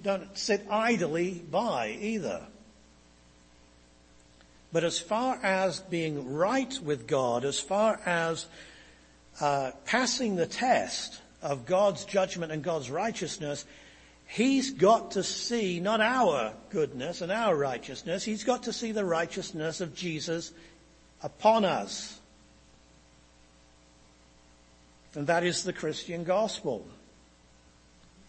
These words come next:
Now, what that means, in a-, another way of, of, uh,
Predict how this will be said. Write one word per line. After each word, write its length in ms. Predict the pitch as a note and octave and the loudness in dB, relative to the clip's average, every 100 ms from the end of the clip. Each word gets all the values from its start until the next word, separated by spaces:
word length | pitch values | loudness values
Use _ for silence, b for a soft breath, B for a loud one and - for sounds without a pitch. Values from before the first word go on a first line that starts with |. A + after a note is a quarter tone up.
| - - - - - - - - - b b b b b b b b b - | -20 -20 -20 -20 -20 -20 -20 -20 -20 b b b b b b b b b -6
Now, 160 | F#3 F#3 | 4 8
what 200 | G3 A3+ | 8 6
that 200 | G3+ E3+ | 4 2
means, 720 | F#3 B3 E3 B2 D#3+ F#3 - - - - - - - _ - - - - - - - - - | 2 2 2 0 -2 -4 -6 -12 -20 -20 -20 -20 -20 _ -20 -20 -20 -20 -20 -20 -20 -20 -4
in 160 | D#3+ D3 | 0 0
a-, 60 | |
another 440 | C#3 - E3+ A3+ E3 | 0 2 4 6 4
way 260 | C#3+ C3 | 2 0
of, 280 | A#2 G#2+ - | -2 -6 -8
of, 380 | D3+ B2 - - - - - - - - - - | -8 -8 -10 -20 -20 -20 -20 -20 -20 -20 -20 -10
uh, 300 | D3 B2 A2 | -4 -4 -4